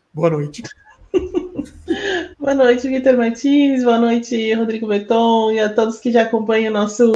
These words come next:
Speaker 2: briefing da madrugada. É, nada muito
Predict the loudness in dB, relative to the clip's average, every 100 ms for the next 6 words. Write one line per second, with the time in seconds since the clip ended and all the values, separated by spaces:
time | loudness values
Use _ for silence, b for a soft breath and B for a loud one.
0 | 0 0 0 0 0 0 2 0 0 2
1 | 4 2 2 -4 -8 b b b b -2
2 | 4 6 8 8 8 4 0 b b b
3 | _ 0 8 10 10 10 8 6 4 6
4 | 8 8 8 6